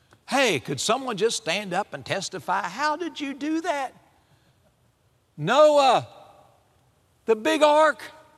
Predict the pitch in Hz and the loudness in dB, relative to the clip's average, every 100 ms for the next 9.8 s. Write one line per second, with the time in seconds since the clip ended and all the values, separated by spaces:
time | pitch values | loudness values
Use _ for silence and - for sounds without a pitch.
0 | _ _ _ _ _ - 151 214 311 302 | _ _ _ _ _ -16 -2 4 6 4
1 | 208 185 185 233 302 247 196 175 277 - | 2 0 4 6 6 4 0 -2 -2 -2
2 | 214 - 302 302 294 - 262 294 349 302 | -4 2 2 2 0 -4 0 2 2 -2
3 | - - - 226 160 - - - - - | -8 -10 -12 -14 -14 -16 -20 -20 -18 -20
4 | _ - 120 175 - _ _ _ _ _ | _ -12 -8 -8 -12 _ _ _ _ _
5 | _ _ _ _ 107 120 165 139 127 - | _ _ _ _ -16 -12 -12 -10 -10 -8
6 | 151 143 151 151 156 143 107 135 156 151 | -6 -2 -4 -4 -8 -8 -6 -4 -2 -4
7 | 139 156 185 117 117 156 151 156 147 160 | -4 -4 -6 -10 -6 -4 -2 -2 -2 -2
8 | 202 120 101 _ _ _ _ _ - 123 | -4 -12 -20 _ _ _ _ _ -12 -4
9 | 143 151 139 160 202 185 107 101 | -2 0 -2 -4 -6 -10 -10 -14